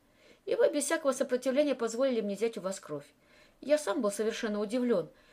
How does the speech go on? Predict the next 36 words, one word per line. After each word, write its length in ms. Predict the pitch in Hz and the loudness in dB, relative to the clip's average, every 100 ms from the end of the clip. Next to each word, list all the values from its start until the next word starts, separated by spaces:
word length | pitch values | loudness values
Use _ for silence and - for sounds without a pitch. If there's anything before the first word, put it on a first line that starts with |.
| _ | _
Я 280 | 196 240 226 | -2 2 4
очень 360 | - 330 302 247 | 2 -2 0 0
надеюсь, 340 | 214 196 190 | 0 -2 -4
что 140 | - | -2
у 40 | 233 | -2
нас 200 | 233 233 | -2 -4
ещё 180 | 226 247 | -4 0
будет 240 | 427 403 | 2 2
однажды 360 | 220 214 202 208 | 0 0 0 0
возможность 460 | 220 220 190 180 | -2 -2 -4 -4
поговорить 460 | 220 208 254 208 - | -2 0 0 0 -2
об 140 | 185 | -2
этом 160 | 175 165 | -2 -4
событии". 560 | - 190 165 - - _ _ _ _ _ _ _ _ _ _ - - - - _ - | -4 -4 -4 -10 -16 _ _ _ _ _ _ _ _ _ _ -20 -20 -20 -20 _ -2
"Это 460 | 254 254 285 285 285 | -2 2 2 2 8
только 280 | 302 294 277 | 8 8 2
у 120 | 277 | 0
меня, 540 | 277 285 370 480 440 339 | 0 0 2 2 4 0
или 180 | - 285 | 0 0
у 80 | 277 | 2
вас 180 | 254 247 | 2 0
тоже 240 | - 453 453 | 0 2 2
сейчас 320 | 415 403 381 | 2 -2 -2
такое 280 | 370 359 339 | -2 -2 -4
чувство, 480 | - 339 - 311 311 - - - | -2 -6 0 0 0 -8 -20 2
как 140 | 294 | 4
будто 260 | 285 302 285 | 6 6 6
в 60 | 262 | 4
мозгах 500 | 269 277 277 262 254 | 0 0 2 0 2
кто-то 240 | 262 262 | 0 0
строит 400 | 254 269 233 233 | -2 6 6 6
метро?" — 420 | 285 285 208 156 - | -4 0 0 0 -2
спросил 400 | - 185 - 180 | -8 -8 -8 -6
Пауль. 300 | - 147 - - _ _ _ _ | -4 -4 -6 -18 _ _ _ _
Я 220 | - 165 208 | -2 2 4
рассмеялась. 760 | 170 - 160 143 135 - - | 2 -4 -8 -8 -10 -14 -20